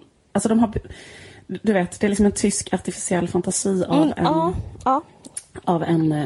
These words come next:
Speaker 1: av en sån, av en sån plats. Och de liksom byggt upp, alltså, de byggt upp en exakt kopia av Angkor Wat, till exempel. Alltså, du vet, det här templet som finns i, eh, eh,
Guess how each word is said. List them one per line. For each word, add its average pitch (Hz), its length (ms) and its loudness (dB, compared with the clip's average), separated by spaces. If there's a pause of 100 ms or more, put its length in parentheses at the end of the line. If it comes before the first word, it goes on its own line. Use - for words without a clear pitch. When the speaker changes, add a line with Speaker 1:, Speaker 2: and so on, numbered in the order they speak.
(120)
Speaker 1:
av 165 160 0
en 175 220 0
sån, - 260 -6
av 175 160 0
en 180 80 2
sån 175 140 -2
plats. - 400 -6 (240)
Och - 180 -8
de 196 140 4
liksom 185 220 0
byggt 180 220 -2
upp, - 320 0
alltså, 185 160 -2
de 196 80 4
byggt 220 160 0
upp 214 100 0
en 175 100 4
exakt - 340 -4
kopia 185 460 0
av 175 160 2
Angkor 180 480 4
Wat, - 560 -4
till 170 100 0
exempel. - 420 -4
Alltså, 180 160 0
du 175 40 2
vet, 175 160 0
det 170 60 -2
här 170 100 -2
templet 220 680 -2
som 170 120 -6
finns 165 440 -2
i, 165 280 -2
eh, 165 220 -2 (720)
eh, 165 140 2